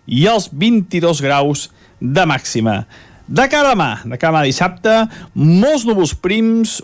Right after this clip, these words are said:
molts núvols mitjans, eh, mala visibilitat, eh, tot i això no plourà, no crec que plogui durant tot el dia,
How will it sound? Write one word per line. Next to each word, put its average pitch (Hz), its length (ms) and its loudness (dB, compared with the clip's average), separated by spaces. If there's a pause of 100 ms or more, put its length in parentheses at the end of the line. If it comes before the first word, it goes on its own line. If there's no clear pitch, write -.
molts 202 340 2
núvols 180 300 2
mitjans, 180 800 0 (500)
eh, 143 540 2
mala 180 360 2
visibilitat, 165 800 0 (180)
eh, 135 520 -2
tot 185 200 0
i 170 40 0
això 185 480 2 (340)
no 165 360 2
plourà, 139 520 0
no 123 260 -4
crec 131 160 -8
que 135 120 0
plogui 151 320 2
durant 123 280 2
tot 135 180 0
el 110 160 2
dia, 208 380 2